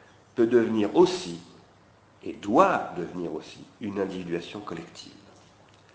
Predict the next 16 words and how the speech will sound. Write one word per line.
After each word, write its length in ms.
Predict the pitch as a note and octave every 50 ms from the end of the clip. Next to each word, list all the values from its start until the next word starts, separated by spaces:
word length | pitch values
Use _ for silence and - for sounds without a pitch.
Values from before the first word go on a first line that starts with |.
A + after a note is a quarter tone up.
| - - - - - - - - - - - - - - - -
L'individuation 920 | G#2 G#2+ C3 D#3 D#3 C#3+ C#3 C#3 C3 A#2 A#2 A2 - - - - F2+ D#2 - - - -
technique 720 | - D3+ D#3 D3+ - F2+ E2 D#2+ - - - - - - - - - _ _ _ _ _
concrétisant 960 | - F3 F3+ F3 - - - C3 - - - A2 G2 F2+ D#2+ E2+ F2 F2 - - - - - _ _ _ _ -
et 120 | G2 G2
matérialisant 1300 | F2+ F#2 G2 A2+ C#3 D#3+ E3 E3 - - D3 C#3+ B2 A#2+ A2+ A2+ G#2+ G2 G2+ G#2+ G2 F2 D#2+ E2 D#2+ - - - - - - - - - -
dans 160 | C3 D3+ D3+
l'espace 880 | C3 A2 - - - - - C#2+ C2+ - - - - - - - - - - - - - - - - - - - - - - - - - - - -
la 140 | F#2 F#2 F2+
conjonction 720 | - - - F3 E3 C#3+ D3 C#3+ D3 - - - C3+ B2+
de 160 | G#2 F2 F#2
coordination 1200 | E2+ E2 - - C#3+ C3 C#3 - A2+ G2+ F#2 F2 F2+ F#2 F2 E2+ E2 E2 - - - - F#2 G#2 A2 - - - - -
dans 140 | F#2 F2
cette 260 | E2 - - F2 - -
expression 640 | D#2+ - - - - C2 - - - D2+ D#2+ F#2 G2+ G2+ - - - - - - - - - - _ _ -
individuation 840 | - F#2 E2+ E2+ F2+ E2+ E2+ F2 F2+ F2 F2 E2 - - - E2+ E2
psychique 600 | - - F2 - - - - A#2 A#2 - -